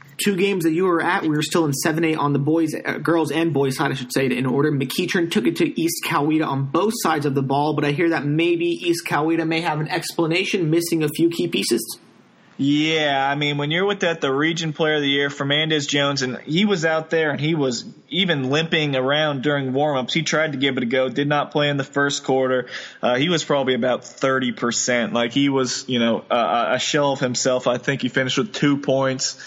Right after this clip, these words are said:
Speaker 2: Uh, he, he just, uh, you know, he had a bum wheel. He wasn't healthy. And then, uh, we, I wasn't expecting this, but Derek Emery, their starting point guard, wasn't there. So you're without your top two ball handlers against a McEachern team that's gonna press. I mean, it was a disaster, a nightmare, eighty-nine to fifty-four loss.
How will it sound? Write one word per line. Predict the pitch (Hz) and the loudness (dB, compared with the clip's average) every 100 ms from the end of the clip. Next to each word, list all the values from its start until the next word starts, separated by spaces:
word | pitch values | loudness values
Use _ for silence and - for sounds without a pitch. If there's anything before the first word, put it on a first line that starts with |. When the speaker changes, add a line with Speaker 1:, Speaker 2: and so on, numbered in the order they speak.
| - - - | -18 -16 -2
Speaker 2:
Uh, | 117 117 113 - - | 0 2 0 -6 -2
he, | 123 - 104 127 147 | 0 0 0 0 2
he | 160 156 | 0 0
just, | 165 165 - | 0 0 -2
uh, | - 143 - | -4 -4 -2
you | 175 | -2
know, | 165 165 | 0 0
he | |
had | 165 | 0
a | 151 | 0
bum | 160 165 160 | 0 0 0
wheel. | 165 214 170 | 0 0 0
He | |
wasn't | 123 143 160 165 | 0 0 0 -2
healthy. | 151 185 214 139 120 - - - | 0 0 0 -2 -4 -6 -16 -4
And | 127 143 | -2 0
then, | 180 180 | 2 2
uh, | 156 143 117 | 2 0 0
we, | 147 165 | -2 0
I | 147 180 | 0 0
wasn't | 180 151 | 0 -2
expecting | 139 - 156 151 | -4 -2 -2 -2
this, | 185 | -2
but | 131 110 | -2 0
Derek | 156 151 - | 0 0 0
Emery, | 151 185 | 0 0
their | 165 131 | 0 0
starting | - 156 139 | 0 0 -2
point | - 156 170 190 | -2 0 0 0
guard, | 196 185 | 0 0
wasn't | 190 175 | 0 0
there. | 180 190 | 0 0
So | 185 | 0
you're | 139 180 | 0 2
without | 185 170 | 2 0
your | 143 127 | 0 -2
top | - 151 165 | 0 0 0
two | - 175 | 0 0
ball | 143 143 165 | 2 0 0
handlers | 180 170 170 143 | 0 -2 -2 -2
against | 143 135 | -2 0
a | 113 | -2
McEachern | 113 131 - 165 165 156 | -2 -4 -2 -2 0 -2
team | 165 | 0
that's | 147 120 | 0 0
gonna | 147 131 | 0 -2
press. | - 156 156 143 | 0 0 0 0
I | |
mean, | 143 135 120 - - - - | 0 0 -2 -6 -16 -20 -2
it | 160 | 2
was | 180 156 | 2 2
a | 143 | 0
disaster, | 127 120 139 143 143 143 | 0 2 2 0 0 0
a | 131 | 0
nightmare, | 135 139 123 139 117 | 0 0 0 0 2
eighty-nine | 143 147 139 139 131 | 2 0 0 0 -2
to | |
fifty-four | 120 131 135 131 135 135 123 | -2 -2 -2 -2 0 2 2
loss. | 123 127 127 | 2 0 -2